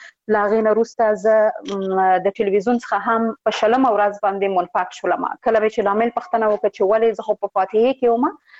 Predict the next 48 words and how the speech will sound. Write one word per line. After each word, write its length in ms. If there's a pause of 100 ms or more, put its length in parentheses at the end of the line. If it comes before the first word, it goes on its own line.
(340)
هیڅ 320
دلیل 280
یې 80
ما 140
ته 120
نه 140
درلوده 440
چې 240
تاسو 260
په 100
کوم 260
دلیل 280
باندې 460
له 80
ټلویزیون 500
څخه 420 (140)
وویستل 520
شوئ. 260 (460)
په، 60
آه، 520
هغه 200
نه 100
وروسته 380
په، 540
م، 320
بل 200
ځای 160
کې 120
چې 120
ما 160
کار 220
کوو، 300
دولتي 420
اداره 260
کې 160
زما 220
معاش 220
تر 100
اوسه 220
پورې 200
نه 140
ده 120
راکړل 280 (100)
شوی. 280 (220)
آه، 140 (180)
په، 60
له 180
دې 140